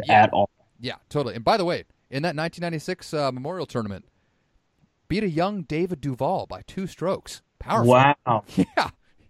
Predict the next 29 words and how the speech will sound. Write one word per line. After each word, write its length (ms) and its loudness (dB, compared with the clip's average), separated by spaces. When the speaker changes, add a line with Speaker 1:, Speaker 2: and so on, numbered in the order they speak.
Speaker 1:
yeah. 120 0
Guy, 200 0
you 140 -2
know, 120 0
tw-, 280 -4
you 100 -6
know, 60 -4
with 140 -8
fourteen 400 -4
under 220 -2
for 100 -6
the 80 -6
championship 500 -6
at 80 -8
Muirfield 340 -4
Village. 340 -4
Ver-, 180 -4
very, 300 -4
Speaker 2:
That's, 200 2
Speaker 1:
very 200 4
Speaker 2:
that's 140 8
Speaker 1:
strong. 160 6
Speaker 2:
some 60 -8
serious 280 4
firepower. 640 4
Speaker 1:
Very, 260 -2
very 180 -2
strong. 300 -8
So, 320 0